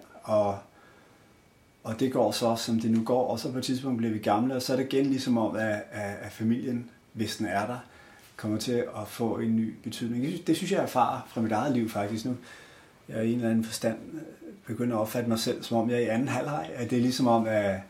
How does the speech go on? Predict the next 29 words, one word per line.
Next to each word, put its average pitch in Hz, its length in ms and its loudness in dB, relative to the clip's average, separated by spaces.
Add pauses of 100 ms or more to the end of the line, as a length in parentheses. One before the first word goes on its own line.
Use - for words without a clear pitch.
(460)
familieskab 143 800 2
får - 680 -2
en, 107 420 0 (100)
en, 101 260 -2
øh, 98 220 -2
en, 107 180 -4
en 107 160 -6
betydning 127 580 0 (240)
igen. 127 440 0 (880)
Øhm, 101 840 -2 (800)
øhm, 101 720 -6 (420)
og, - 140 -2 (180)
og 123 140 0
betydningen 175 460 2
er 147 120 4
meget 143 300 4
det 135 120 2
der, 123 160 6 (320)
øh, 110 220 -2 (160)
ikke 131 340 0
at 110 220 -2
være 104 180 0
alene, 104 560 0 (180)
men 104 280 -4
at 98 120 -4
være 95 440 -2 (720)
forbundet 127 560 0
med 113 100 0 (180)
andre. 110 260 -10